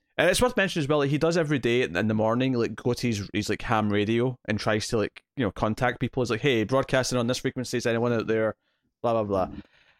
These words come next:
So he tries to chase the dog. It doesn't work, though, but it, the dog eventually comes back later that night, and he's able to bring the dog in, and he's like, "Oh, hey, I've got a dog," and he feeds it, and he's, like, petting it. And, but he, he sort of, like,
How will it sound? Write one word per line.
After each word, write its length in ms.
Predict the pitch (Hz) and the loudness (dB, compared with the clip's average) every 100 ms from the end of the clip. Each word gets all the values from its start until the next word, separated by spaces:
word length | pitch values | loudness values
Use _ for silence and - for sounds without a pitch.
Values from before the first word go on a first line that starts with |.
| _ _ - - - | _ _ -20 -10 0
So 180 | 185 | 2
he 140 | 151 170 | 2 2
tries 220 | 220 240 | 2 0
to 40 | - | 0
chase 160 | 208 | -2
the 60 | - | 0
dog. 300 | 147 143 139 | 2 2 0
It 60 | 127 | -2
doesn't 240 | 147 135 | 0 0
work, 240 | 120 - | 0 0
though, 160 | 127 127 | 0 0
but 120 | 135 | 0
it, 160 | 120 123 | 0 -2
the 200 | - 135 | -2 0
dog 240 | 147 156 | 0 0
eventually 400 | 139 131 131 131 | 0 0 0 -2
comes 180 | - 117 | -2 -2
back 300 | 123 113 98 | 0 0 0
later 180 | 110 90 | 0 2
that 180 | 98 87 | 0 0
night, 320 | 95 90 - - | 0 -2 -4 -2
and 100 | 101 | 0
he's 160 | 113 113 | 0 0
able 160 | 123 120 | 0 0
to 80 | |
bring 180 | 110 120 | 0 0
the 80 | 123 | 2
dog 240 | 113 113 | 0 2
in, 320 | 101 98 101 - | 0 0 -2 -2
and 160 | 95 101 | -2 0
he's 100 | 101 | -2
like, 80 | - | 0
"Oh, 80 | 180 | 0
hey, 160 | 185 | 0
I've 120 | 151 | 0
got 100 | - | -2
a 60 | 113 | -2
dog," 300 | 139 147 143 | 0 2 0
and 80 | 110 | -2
he 40 | |
feeds 320 | - 117 120 | -4 -6 -2
it, 160 | 113 101 | -2 -2
and 140 | 95 | -2
he's, 160 | 95 92 | -4 -4
like, 120 | 85 | -6
petting 320 | - 107 95 | -2 -2 -2
it. 140 | 113 - _ _ _ _ _ | -4 -6 _ _ _ _ _
And, 520 | 110 110 110 113 107 - - | -2 0 0 -2 -4 -12 -4
but 80 | 127 | -2
he, 200 | 127 123 - - _ | 0 -2 -8 -14 _
he 340 | - 143 135 127 | -8 -2 -2 -2
sort 260 | - 165 | 0 0
of, 120 | 170 | 0
like, 140 | 151 | -2